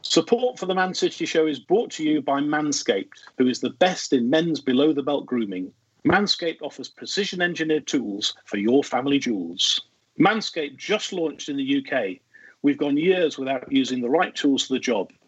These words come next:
You can be one of the first men in England to experience their life-changing products. Get twenty percent off and free shipping with the code mancity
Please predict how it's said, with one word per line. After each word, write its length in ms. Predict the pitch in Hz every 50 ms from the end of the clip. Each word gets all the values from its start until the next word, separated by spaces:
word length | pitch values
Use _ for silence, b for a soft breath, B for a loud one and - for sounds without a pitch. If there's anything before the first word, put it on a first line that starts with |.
| _ _ _ _ B B B B B
You 160 | - 151 165
can 140 | 160 - 143
be 100 | 131 139
one 180 | 135 139 139 139
of 60 | 131
the 80 | 131 131
first 420 | - - 208 208 208 190 - -
men 120 | 175 170
in 100 | 170 165
England 320 | 165 165 143 135 127 127 131
to 100 | 143 143
experience 540 | 135 - - - 156 147 143 139 135 135 -
their 160 | 131 113 113
life-changing 720 | 113 123 151 175 165 - - - 165 156 143 151 156 147
products. 640 | - - 127 - 92 - - - - - - - - _ _ _ _ _ _ _ _ _ _
Get 180 | - 160 160 -
twenty 340 | - 208 220 220 220 - 220
percent 300 | 196 175 - 196 165 - -
off 480 | 175 196 214 214 - - - - _ _ _ _ -
and 180 | - 131 123 -
free 220 | - - 220 233
shipping 520 | - - - 160 - - 156 151 151 156 156
with 140 | 139 139
the 100 | 131 139
code 300 | 131 - 139 127 123 113
mancity 840 | 120 139 180 208 226 214 185 - - 151 - - 139 143 156 151